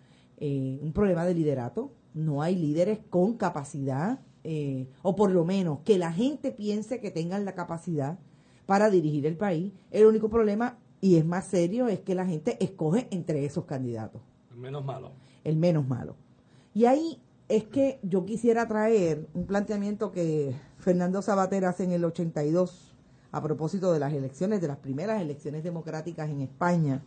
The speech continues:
Speaker 1: Fernando Sabater es un filósofo español, eh, de muy acertada crítica. Me parece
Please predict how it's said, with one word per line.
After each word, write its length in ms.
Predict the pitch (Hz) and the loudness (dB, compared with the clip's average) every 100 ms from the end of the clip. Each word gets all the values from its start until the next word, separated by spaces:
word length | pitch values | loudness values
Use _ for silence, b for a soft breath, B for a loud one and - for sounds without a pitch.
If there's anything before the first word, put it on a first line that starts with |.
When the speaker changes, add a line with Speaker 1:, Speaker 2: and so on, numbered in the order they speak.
| - B B B B B | -12 B B B B B
Speaker 1:
Fernando 340 | 170 156 156 | 2 4 2
Sabater 460 | 160 185 180 175 185 | 2 4 6 6 6
es 100 | 180 | 6
un 120 | 165 | 2
filósofo 800 | 165 147 147 180 - 180 175 135 - | 2 0 0 0 2 6 6 2 -4
español, 720 | 147 156 143 151 160 170 170 - b b b b b b - | -4 0 2 4 4 2 0 -8 b b b b b b -4
eh, 520 | 156 143 135 127 110 - - | 2 2 2 0 -6 -12 -10
de 240 | 170 185 | 4 8
muy 360 | 185 185 233 240 | 10 10 8 6
acertada 640 | 214 208 160 180 190 196 | 4 2 2 4 6 6
crítica. 580 | 175 175 175 156 131 131 - - - B B B B | 4 2 2 -2 -2 -2 -4 -20 -20 B B B B
Me 80 | 196 | 0
parece 520 | 175 196 254 285 - | 4 4 4 2 0